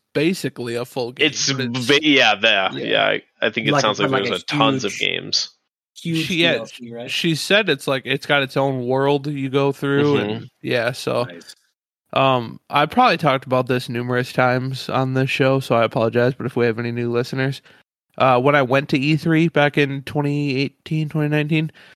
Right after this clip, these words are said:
Speaker 1: uh, the coolest thing we did there was go to the, the Cuphead thing at the Microsoft Theater, and there were actually two artists on stage, and they were hand drawing as they were talking about the game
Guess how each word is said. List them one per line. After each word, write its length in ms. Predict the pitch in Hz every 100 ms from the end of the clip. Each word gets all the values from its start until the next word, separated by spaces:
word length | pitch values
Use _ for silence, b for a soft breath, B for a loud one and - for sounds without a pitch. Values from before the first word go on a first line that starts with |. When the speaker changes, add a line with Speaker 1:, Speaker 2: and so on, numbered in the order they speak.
| _ -
Speaker 1:
uh, 180 | 135
the 160 | 110 135
coolest 420 | - 202 170 151
thing 160 | 165 147
we 120 | 131
did 200 | 139 135
there 160 | 127 113
was 160 | 123
go 160 | - 127
to 100 | 117
the, 460 | 117 123 110 101 _ _ _ 127
the 480 | 127 123 120 117 110 _
Cuphead 560 | - 139 151 151 156 143
thing 360 | 160 160 170
at 220 | - 123
the 80 | 127
Microsoft 520 | 117 120 139 151 147 -
Theater, 380 | 151 147 160 B B B B
and 160 | - 135
there 80 | 135
were 60 |
actually 320 | 127 - 131
two 260 | - - 160
artists 340 | 135 135 131 -
on 220 | 131 135
stage, 400 | - 135 127 123
and 140 | 127
they 40 | 127
were 80 | 123
hand 320 | 135 131 135
drawing 480 | 143 139 143 147 127
as 140 | 127
they 100 | 131
were 100 | 123
talking 320 | 139 127 139
about 240 | 127 123 -
the 80 |
game 460 | 135 123 127 135